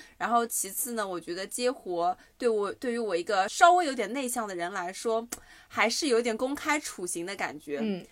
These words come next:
Speaker 1: 有一次，呃，也是报价很高，大概是七百到一千这个价格，他的说，他说的是只要一天有两个钟，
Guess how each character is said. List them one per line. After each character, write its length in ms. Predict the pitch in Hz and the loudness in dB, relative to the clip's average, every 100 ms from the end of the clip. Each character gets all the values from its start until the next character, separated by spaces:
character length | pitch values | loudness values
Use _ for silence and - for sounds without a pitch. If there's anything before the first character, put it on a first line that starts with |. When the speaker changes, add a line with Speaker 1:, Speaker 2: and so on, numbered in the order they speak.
| - _ | -20 _
Speaker 1:
有 220 | 214 190 | 2 4
一 120 | 180 | 0
次， 540 | 185 - - - 262 - - _ | -4 -2 -2 2 0 0 -6 _
呃， 180 | 202 196 | -6 -4
也 140 | 190 | -4
是 180 | 185 - | -6 -4
报 280 | 269 339 254 | 2 4 4
价 200 | 254 220 | 4 2
很 260 | 202 196 151 | 0 -10 -4
高， 200 | 180 185 | 0 0
大 160 | 220 | 0
概 160 | 208 214 | -2 -4
是 160 | 220 208 | -6 -6
七 280 | - - 269 | -4 -2 0
百 180 | 202 | -2
到 140 | 156 202 | 0 -4
一 140 | 220 | -4
千 280 | 202 247 240 | -6 -6 -6
这 120 | 240 | -6
个 100 | 185 | -8
价 240 | 165 180 160 | -8 -10 -10
格， 300 | 156 120 - | -10 -12 -14
他 200 | - 233 | -6 -6
的 100 | 220 | -6
说， 240 | - 247 | -8 -10
他 160 | 240 247 | -8 -8
说 140 | 254 | -4
的 100 | 247 | -4
是 320 | 226 240 214 208 - | -4 -2 -2 -2 -14
只 140 | - 208 | -4 2
要 120 | 208 | 2
一 100 | 262 | 0
天 340 | 240 285 254 247 | -10 -6 -4 -2
有 140 | 214 | -2
两 300 | 220 190 151 | 0 -2 -4
个 320 | 214 220 175 - _ _ | -6 -4 -6 -10 _ _
钟， 280 | - 240 247 | 0 2 0